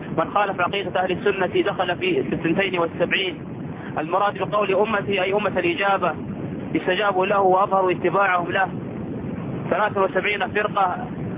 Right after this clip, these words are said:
الناجية السليمة التي، التي اتبعت واستقامت على دينه، واثنتان وسبعون فرقة فيهم،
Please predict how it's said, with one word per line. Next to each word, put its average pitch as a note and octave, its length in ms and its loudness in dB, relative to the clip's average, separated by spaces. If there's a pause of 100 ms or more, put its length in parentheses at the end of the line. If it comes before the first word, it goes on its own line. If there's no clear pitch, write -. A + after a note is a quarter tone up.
(140)
الناجية G3 460 0
السليمة F#3+ 440 2
التي، F#3+ 500 0
التي F#3 260 4
اتبعت F#3+ 420 2 (220)
واستقامت F3+ 560 0
على F3 200 2
دينه، F#3+ 400 0 (460)
واثنتان G3+ 420 2
وسبعون G3 500 2
فرقة G3+ 460 0 (800)
فيهم، G#3 320 2